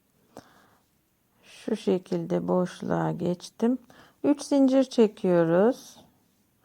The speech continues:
Üç tane üçlü trabzan yapıyoruz.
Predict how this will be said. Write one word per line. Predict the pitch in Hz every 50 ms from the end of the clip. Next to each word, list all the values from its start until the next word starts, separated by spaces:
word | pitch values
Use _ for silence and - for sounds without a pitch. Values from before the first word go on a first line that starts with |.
| _ _ _ _ _ _ -
Üç | 294 285 285 285 -
tane | - - 254 226 214 214 233 269 269
üçlü | - 240 240 - - 240 240
trabzan | 233 - 220 202 202 196 190 190 196 196 196 196 190 185
yapıyoruz. | 175 160 - - - - - 131 - - - 170 185 214 233 233 - - - - -